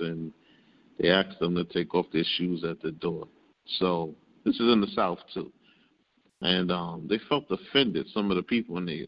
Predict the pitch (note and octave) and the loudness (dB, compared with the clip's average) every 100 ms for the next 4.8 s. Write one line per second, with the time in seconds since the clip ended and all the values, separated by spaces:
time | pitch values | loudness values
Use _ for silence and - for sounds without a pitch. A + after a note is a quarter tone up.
0 | - E2 E2+ E2+ D3 D#4+ - - G2 G#2 | -6 -4 -2 -2 -2 -4 -4 -2 0 0
1 | F#2+ - G2+ F#2+ C3+ E3 - - F3+ C#3+ | -2 -4 -6 -4 -4 -4 -4 -4 -2 -4
2 | C#3 - D#4+ D#4+ - F#3+ D#3+ D#3+ - E4 | -4 0 0 0 2 2 2 -2 -4 -2
3 | D#4 - - D#3 - _ _ _ _ D3+ | 0 -2 -4 -6 -6 _ _ _ _ -2
4 | D3 E3 F3 G#3 G4 G4 E2 - | 2 0 0 -2 -2 -2 -6 -12